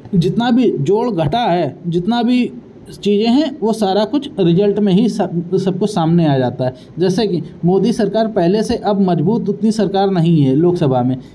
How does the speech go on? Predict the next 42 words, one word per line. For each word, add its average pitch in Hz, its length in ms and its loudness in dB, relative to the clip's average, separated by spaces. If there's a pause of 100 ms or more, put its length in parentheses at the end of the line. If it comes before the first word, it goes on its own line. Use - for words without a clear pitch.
(140)
तो 349 240 0 (100)
ये 185 120 2
अगर 220 240 0
हमें 220 220 0
पता 214 220 -2
लगा 240 220 -2
तो 269 140 -4
ये 226 140 2
लोकतंत्र 208 800 0
में 240 160 2
सबसे - 280 -4
अच्छी 220 260 0
चीज़ 220 240 -2
है 254 180 2
रिजल्ट। 156 300 2 (360)
तो 220 80 0
चुनाव 196 360 0
का 240 120 -4
जब 196 180 2
रिजल्ट 190 360 2
आया 233 120 0
तो 254 80 0
हमें 233 160 2
पता 208 240 0
लग 180 180 2
गया 240 120 0
दो 202 200 0
सौ 214 120 0
चालीस 185 380 0
सीटें 160 240 0
हैं। - 380 -2
हालांकि 202 300 0
दो 165 160 0
सौ 233 120 -2
चालीस 202 360 0
सीटें 208 280 0
भी 254 80 2
बहुत 208 300 0
ज़्यादा 180 260 2
होती 151 380 0
हैं, 233 200 0 (220)
लेकिन 202 540 2